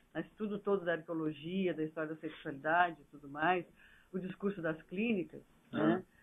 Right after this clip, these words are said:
Speaker 1: Que, o que que o, os logóis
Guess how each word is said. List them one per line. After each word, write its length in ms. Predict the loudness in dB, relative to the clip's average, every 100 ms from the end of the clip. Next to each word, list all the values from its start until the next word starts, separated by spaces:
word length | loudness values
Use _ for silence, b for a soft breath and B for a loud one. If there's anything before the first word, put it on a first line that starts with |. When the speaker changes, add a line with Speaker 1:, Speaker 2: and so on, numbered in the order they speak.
| b b b _ _ 4
Speaker 1:
Que, 500 | 6 8 6 2 -4 -14 -12
o 60 |
que 220 | -2 0
que 100 | 8
o, 420 | 10 10 8 0 -4
os 160 | 0
logóis 760 | 8 8 8 4 6 8 8